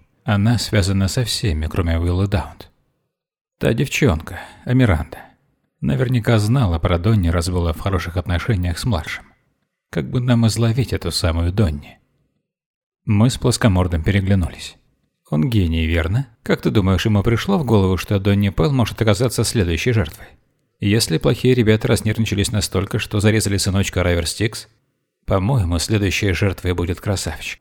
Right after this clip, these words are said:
перебил Морли. «Хотя я могу ошибаться». «Почему он?» спросил Плоскомордый. «Друг Уолл доверен себе, всегда выбирает прямую дорогу». «Расскажи мне про Красавчика, Морли.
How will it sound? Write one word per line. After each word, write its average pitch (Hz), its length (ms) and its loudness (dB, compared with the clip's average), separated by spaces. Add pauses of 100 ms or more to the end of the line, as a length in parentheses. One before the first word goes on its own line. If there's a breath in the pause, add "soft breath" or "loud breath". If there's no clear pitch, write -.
(320)
перебил 90 320 2
Морли. 80 340 -2 (380)
«Хотя 117 380 0
я 120 200 2
могу 107 260 0
ошибаться». 78 600 -6 (1080)
«Почему 110 580 4
он?» 87 360 -2 (400)
спросил 104 480 2
Плоскомордый. - 640 -2 (680)
«Друг 180 240 0
Уолл 170 240 6
доверен 117 360 6
себе, - 380 -4 (160)
всегда 113 380 2
выбирает 101 480 2
прямую 90 340 2
дорогу». 87 460 -2 (1200)
«Расскажи 120 420 0
мне 113 160 2
про 101 140 2
Красавчика, - 560 -2
Морли. 85 300 0